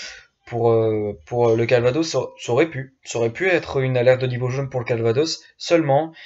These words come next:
eh bien, euh, les rafales de cent dix kilomètres heure dans les terres m'a obligé, m'a poussé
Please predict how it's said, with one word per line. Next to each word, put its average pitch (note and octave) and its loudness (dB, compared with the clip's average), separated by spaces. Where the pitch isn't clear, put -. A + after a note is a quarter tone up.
eh A2 -8
bien, C#3+ 2
euh, B2+ 0
les B2 -2
rafales B2 -2
de A#2 -2
cent C#3 -2
dix C#3 -8
kilomètres B2+ -6
heure C3+ -4
dans A#2+ -2
les A#2 -2
terres C#3 -4
m'a B2 -2
obligé, B2+ -4
m'a A#2+ -4
poussé D#3 -6